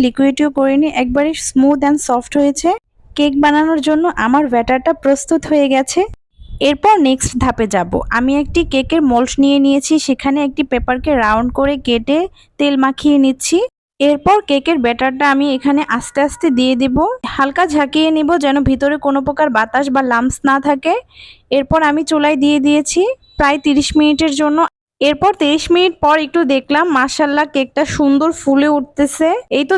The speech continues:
দেখতে পাচ্ছেন কেক হয়ে গেছে, দেখতেই খুব লোভনীয় লাগতেছিল। যাই হোক, এরপর আমি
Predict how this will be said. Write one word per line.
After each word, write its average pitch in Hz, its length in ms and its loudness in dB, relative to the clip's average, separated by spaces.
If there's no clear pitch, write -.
দেখতে 285 300 -2
পাচ্ছেন 294 340 -2
কেক 269 180 0
হয়ে 277 220 2
গেছে, 262 360 -2
দেখতেই 277 540 0
খুব 330 120 2
লোভনীয় 302 520 4
লাগতেছিল। 277 540 0
যাই 262 220 2
হোক, 359 100 0
এরপর 277 260 0
আমি 285 100 0